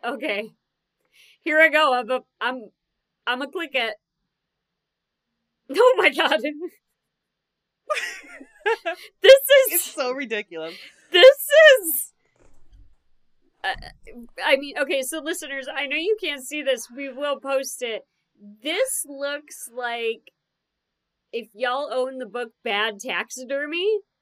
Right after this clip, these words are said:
Speaker 1: it looks
Speaker 2: <laughs>
Speaker 1: like
Speaker 2: Right?
Speaker 1: that. It, it, it, <laughs> wow, they even gave it little back claws, little dew claws. It, his
Speaker 2: Oh, yeah.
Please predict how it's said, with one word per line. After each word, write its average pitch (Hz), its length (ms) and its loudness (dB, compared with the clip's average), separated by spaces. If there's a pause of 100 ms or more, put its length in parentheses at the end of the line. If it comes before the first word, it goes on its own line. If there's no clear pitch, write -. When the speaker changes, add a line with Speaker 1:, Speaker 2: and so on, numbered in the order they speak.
(1080)
Speaker 1:
it 294 200 -6 (200)
looks 302 540 4
Speaker 2:
<laughs> - 60 -6
Speaker 1:
like 440 240 2 (300)
Speaker 2:
Right? 254 100 -8
Speaker 1:
that. 202 440 2 (1300)
It, 277 340 -6 (520)
it, 294 300 2 (200)
it, 277 240 -4
<laughs> - 1500 -20
wow, 269 260 2
they 294 120 -2
even 311 280 -2
gave 427 140 6
it 302 80 -12
little 277 240 0
back 233 360 -4
claws, 202 540 -4
little 233 240 -6
dew 247 300 -12
claws. 190 500 -6 (240)
It, 262 160 0 (120)
his 269 400 -6
Speaker 2:
Oh, 247 160 2
yeah. 180 400 0